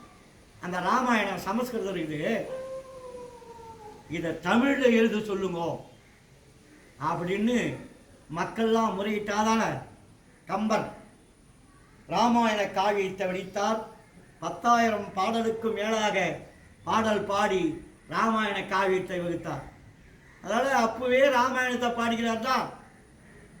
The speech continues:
அப்பவே கலைஞர்களுக்கு ஒரு செருக்கு, செருக்கு இருந்திருக்கிறது.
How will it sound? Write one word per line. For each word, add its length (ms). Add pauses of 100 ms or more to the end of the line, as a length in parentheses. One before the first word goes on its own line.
(340)
அப்பவே 680
கலைஞர்களுக்கு 720
ஒரு 220
செருக்கு, 340 (1200)
செருக்கு 360
இருந்திருக்கிறது. 600